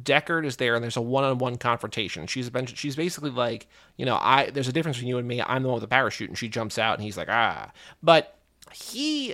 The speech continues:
and this is a little bit of a stretch, I think, but he has beef with Cypher because he doesn't like that Cypher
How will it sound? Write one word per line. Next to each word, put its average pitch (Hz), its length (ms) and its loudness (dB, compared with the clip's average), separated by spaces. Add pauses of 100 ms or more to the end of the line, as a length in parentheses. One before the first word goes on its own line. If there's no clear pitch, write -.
and 170 100 -2
this 320 140 -2
is 349 80 0
a 349 60 4
little 294 180 2
bit 208 100 0
of 160 60 0
a 139 60 -2
stretch, - 400 0
I 95 80 -6
think, 76 280 -12
but 117 140 -4
he 294 300 -10
has 247 300 0
beef 139 600 -6
with 139 260 -6
Cypher - 720 -4 (380)
because 139 500 -2
he 240 340 -8
doesn't 196 420 2
like 110 460 -2
that 117 180 -4
Cypher 135 840 -2